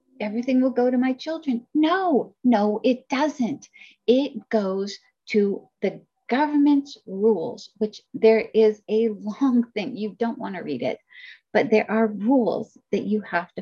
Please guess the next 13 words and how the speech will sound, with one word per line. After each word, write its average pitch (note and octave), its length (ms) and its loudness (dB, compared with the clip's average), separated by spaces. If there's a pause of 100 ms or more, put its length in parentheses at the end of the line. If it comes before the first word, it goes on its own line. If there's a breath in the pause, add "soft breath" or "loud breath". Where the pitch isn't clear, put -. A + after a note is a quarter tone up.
follow. G#3+ 480 0
And B3+ 340 6
that B3 280 -4
person B3+ 340 0
cannot, A3 460 -6 (340 loud breath)
your B3 140 0
spouse B3 460 -4
that's - 200 -12
left A#3+ 180 -8
behind A3 520 -2
can't - 240 -4
even A#3 260 2
do A#3 220 -4